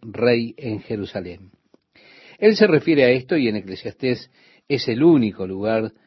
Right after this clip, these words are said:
donde esta palabra hebrea se utiliza, y se utiliza en la forma femenina.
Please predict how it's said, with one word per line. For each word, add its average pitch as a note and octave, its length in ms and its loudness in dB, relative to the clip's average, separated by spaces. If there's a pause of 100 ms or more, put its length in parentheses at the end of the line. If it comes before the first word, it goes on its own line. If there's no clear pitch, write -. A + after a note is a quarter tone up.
(240)
donde A2 540 2
esta C3+ 340 2
palabra A#2 460 6
hebrea A2+ 400 4
se A2 180 0
utiliza, A2+ 760 0 (760)
y G#2+ 480 -4
se - 180 -6
utiliza A#2 380 -2
en D#3+ 60 2
la C3 100 2
forma D#3 240 4
femenina. A2+ 640 0